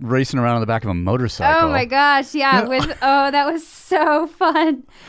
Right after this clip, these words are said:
Speaker 2: Uh, that was a hoot. I mean, what a different perspective, right, too? Like,
Speaker 1: Oh,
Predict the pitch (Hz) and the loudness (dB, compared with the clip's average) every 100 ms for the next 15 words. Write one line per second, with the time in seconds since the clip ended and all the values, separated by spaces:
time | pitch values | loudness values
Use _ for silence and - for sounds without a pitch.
0 | 247 - 269 269 240 233 269 277 302 233 | -6 -2 2 2 2 0 0 -2 0 -4
1 | 214 - 202 147 - - 254 269 240 226 | -4 -4 -2 -4 -8 -6 -4 -4 -6 -6
2 | 247 233 214 202 180 190 180 - 269 - | -6 -4 -6 -8 -12 -14 -12 -6 -6 -6
3 | 135 - 120 139 - - 220 117 165 160 | -12 -12 -12 -12 -12 -8 -8 -8 -10 -12
4 | - 175 156 | -6 -2 0